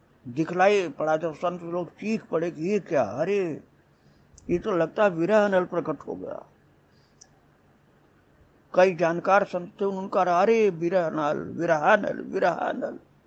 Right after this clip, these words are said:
और दौड़ पड़े संत लोग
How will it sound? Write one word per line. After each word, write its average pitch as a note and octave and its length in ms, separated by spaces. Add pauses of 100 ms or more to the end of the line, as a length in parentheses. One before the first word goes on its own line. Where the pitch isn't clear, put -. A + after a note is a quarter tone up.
(1700)
और E3 200
दौड़ F#3 360
पड़े F#3 340
संत D#3+ 320
लोग D3 300